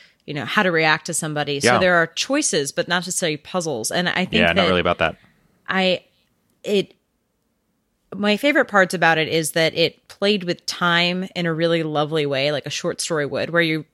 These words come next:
Speaker 1: you are going between different memories and the background color might change. And it's not like you're time traveling, and it's not like you're trying to, it's not Memento, but you're literally just kind of lost in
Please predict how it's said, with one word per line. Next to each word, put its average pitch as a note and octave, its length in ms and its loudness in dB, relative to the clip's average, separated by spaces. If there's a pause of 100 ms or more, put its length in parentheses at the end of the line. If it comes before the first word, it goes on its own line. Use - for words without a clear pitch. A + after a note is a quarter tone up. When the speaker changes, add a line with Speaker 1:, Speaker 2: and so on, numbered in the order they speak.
(160)
Speaker 1:
you D#3+ 600 0
are F3 80 0
going F#3+ 300 4
between F3+ 260 -2
different D#3 240 -4
memories D#3+ 480 0
and D3+ 80 -6
the D3 60 -10
background F3 500 0
color D#3+ 240 -4
might D3 220 -6
change. D3 500 -4
And C#3+ 200 -6 (460)
it's - 200 -4
not C4+ 200 2
like A3 200 0
you're D3 100 0
time D#3 300 0
traveling, G#3 640 2
and F3 100 -2
it's D#3+ 160 0
not F3+ 160 2
like F3 180 0
you're F3 80 -2
trying D#3+ 360 0
to, - 180 -4
it's - 100 -6
not A3 140 4
Memento, C#3 720 -2 (480)
but F3+ 200 2
you're F3+ 160 0 (100)
literally G#3 360 4
just - 180 -2
kind F#3 160 2
of C#3+ 120 -6
lost D3+ 440 2
in D3 340 -4